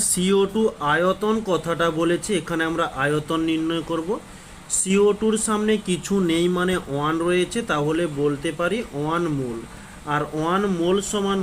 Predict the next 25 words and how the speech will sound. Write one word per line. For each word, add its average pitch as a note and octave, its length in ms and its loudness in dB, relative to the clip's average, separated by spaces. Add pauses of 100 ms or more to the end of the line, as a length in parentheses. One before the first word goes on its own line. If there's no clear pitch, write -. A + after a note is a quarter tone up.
হয়ে D#3+ 260 0
থাকে F3 220 0 (100)
কত? F#3 160 -2 (240)
বাইশ C#3+ 300 0 (180)
দশমিক E3+ 460 -2 (580)
চার D#3 200 2 (160)
লিটার। A#2+ 300 -6 (480)
তো F#3 60 0 (240)
এবারে A3+ 300 0 (200)
আমরা E3 220 2 (180)
এই D3 180 2
জিনিসটাকে D3+ 560 -2
একটু D#3 160 -6 (140)
ভাষা C3 280 -4 (100)
দিয়ে D#3 220 0
এখানে C#3+ 240 -4 (100)
লিখে C3 280 -6
নেব D3+ 140 -2 (680)
যে E3+ 100 2 (380)
একশো G3+ 360 -2 (600)
গ্রাম E3 300 2 (600)
সিএ F#3+ 680 2 (640)
সিও G3 440 4 (280)
থ্রি F3 240 0 (720)
থেকে D#3+ 460 2